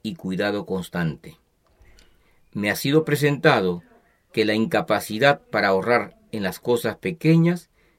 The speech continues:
es una de las razones por las cuales tantas familias padecen necesidades.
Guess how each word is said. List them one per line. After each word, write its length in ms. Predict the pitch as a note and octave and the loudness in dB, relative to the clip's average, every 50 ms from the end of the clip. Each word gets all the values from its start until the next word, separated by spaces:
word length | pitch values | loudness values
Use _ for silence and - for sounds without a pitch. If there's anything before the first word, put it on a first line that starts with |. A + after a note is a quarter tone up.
| _ _ _ _ | _ _ _ _
es 200 | G2 F#2+ - - | -10 -8 -6 -4
una 160 | C3+ C#3+ C#3 | -2 0 2
de 60 | C3+ | 2
las 160 | A#2+ A#2 A2 G#2+ | 2 0 0 -2
razones 640 | G#2+ G#2 - - C#3 D3 C#3+ C3+ C3+ B2+ B2+ - _ _ _ _ _ _ | -4 -6 -2 0 2 2 2 2 -2 -6 -8 -14 _ _ _ _ _ _
por 140 | - G2 F#2 | -4 -2 -2
las 160 | F2 F2 - | -2 -4 -6
cuales 540 | - - B2+ C3 A#2 A2 A2 A2 G#2+ - _ _ _ _ _ _ | -6 -2 2 2 2 2 2 0 -2 -6 _ _ _ _ _ _
tantas 520 | - C#3+ D#3+ E3 E3+ E3 - E3+ E3 E3 | 0 2 4 4 4 4 2 0 -2 0
familias 680 | - D#3+ C3 A2+ A2 G#2+ G2+ F#2+ G2 G2 G2+ G2 - _ _ _ _ _ _ _ | 0 0 0 0 0 -2 -2 -2 -4 -4 -4 -6 -12 _ _ _ _ _ _ _
padecen 580 | - F#2 E2+ F2 G#2 A2 G#2+ - A2+ G#2 G2+ G2 | -6 -4 -2 0 -2 -2 -2 -4 -6 -4 -4 -4
necesidades. 1040 | F#2 E2+ - E2+ E2 E2 E2 D#2+ E2 E2 D#2+ D2+ D2 - D#3 - - - - | -6 -6 -8 -10 -8 -6 -4 -4 -2 -2 -2 -4 -6 -10 -12 -16 -20 -20 -20